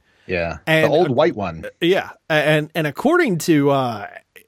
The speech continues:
Speaker 2: uh, everyone who was there, the, the, uh, the actual lineup indicated he's gonna come out and do a promo.
Speaker 1: Okay.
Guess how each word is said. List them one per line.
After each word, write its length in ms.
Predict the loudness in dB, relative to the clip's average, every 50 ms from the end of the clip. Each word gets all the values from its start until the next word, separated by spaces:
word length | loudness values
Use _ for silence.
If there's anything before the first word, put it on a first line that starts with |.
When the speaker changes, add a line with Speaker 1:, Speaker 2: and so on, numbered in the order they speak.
| _ _ _ _ _ _ _ _ _
Speaker 2:
uh, 240 | -6 -4 -4 -4 -2 0
everyone 460 | 0 0 2 4 4 4 4 2 2
who 100 | 2 0
was 160 | -2 -2 -4 -4
there, 400 | -2 0 2 2 4 2 2 2
the, 380 | 2 2 2 2 2 0 -2 -6 -10 _ -16
the, 400 | -12 -8 -4 -2 0 0 0 0
uh, 440 | -2 -2 -4 -4 -6 -6 -8 -8 -10
the 140 | -6 -2 -2
actual 300 | -2 0 0 -2 -4 -2 -2
lineup 460 | 0 0 2 2 0 0 -2 -4 -12 -20 _ _ -2
indicated 680 | 0 0 0 0 -2 -2 -2 -2 -2 -2 -4 -6 -8 -12 _ _ _ _ _ _ _
he's 160 | 2 2 2
gonna 140 | 4 2 0
come 180 | 0 2 2
out 80 | 2 2
and 100 | 0 0
do 80 | -2 -4
a 60 | -4
promo. 460 | -2 0 0 0 0 -2 -6 -12 -18 _ _ _ _ _ _ _ _ _ _
Speaker 1:
Okay. 380 | -10 -8 -6 -6 -6 -6 -6 -8